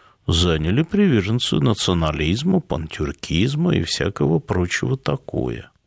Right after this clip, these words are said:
А че вы теперь хотите, дорогие товарищи? А? Вот и результат.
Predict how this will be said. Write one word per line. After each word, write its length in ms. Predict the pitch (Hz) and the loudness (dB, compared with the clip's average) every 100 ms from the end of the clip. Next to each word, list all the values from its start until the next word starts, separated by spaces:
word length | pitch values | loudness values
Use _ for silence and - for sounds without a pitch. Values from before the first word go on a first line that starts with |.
| _ _ - - - - _ _ | _ _ -20 -20 -20 -20 _ _
А 120 | 104 | -2
че 160 | 120 143 | 0 0
вы 120 | 92 | 0
теперь 360 | - 90 - 90 | -2 -4 -2 -2
хотите, 560 | - 82 - - - | -2 -4 -2 -6 -6
дорогие 480 | 80 78 82 87 78 | -6 0 0 0 -2
товарищи? 760 | - 85 95 92 - - - - _ _ _ _ _ | -4 -2 0 -2 -4 -6 -6 -8 _ _ _ _ _
А? 420 | 87 85 82 113 - _ _ _ _ _ _ _ _ _ _ _ - | 0 2 4 2 -2 _ _ _ _ _ _ _ _ _ _ _ -2
Вот 340 | 82 - - | 2 2 4
и 80 | 240 | 4
результат. 1120 | 175 80 78 - 71 71 69 73 73 73 - | 4 0 -8 -6 -2 0 2 0 -2 -6 -14